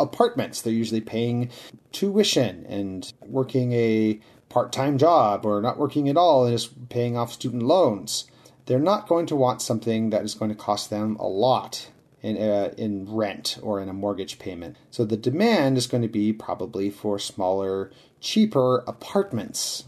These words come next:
or condos that they can get into, and that you can pack a lot of people in a small place, that's, it's got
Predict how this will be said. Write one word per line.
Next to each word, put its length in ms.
or 60
condos 840
that 180
they 120
can 220
get 160
into, 380
and 100
that 160
you 80
can 140
pack 200
a 60
lot 220
of 340
people 400
in 140
a 80
small 640
place, 800
that's, 480
it's 140
got 260